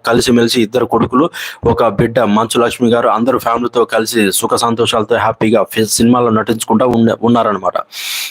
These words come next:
అయితే ఇదే విషయం పైన మంచు మోహన్ బాబు గారు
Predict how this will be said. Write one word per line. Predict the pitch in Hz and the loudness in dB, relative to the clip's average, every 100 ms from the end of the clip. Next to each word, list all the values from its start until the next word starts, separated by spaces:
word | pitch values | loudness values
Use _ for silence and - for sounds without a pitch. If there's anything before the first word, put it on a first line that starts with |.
| - _ _ _ - 147 | -16 _ _ _ -8 -2
అయితే | 160 202 | 2 2
ఇదే | 120 135 190 | 2 2 2
విషయం | 180 190 175 | 0 0 0
పైన | 180 170 | 0 0
మంచు | 110 110 139 165 | 0 0 0 0
మోహన్ | 123 120 127 135 | 0 2 2 2
బాబు | 131 123 | 0 2
గారు | 123 120 | 2 2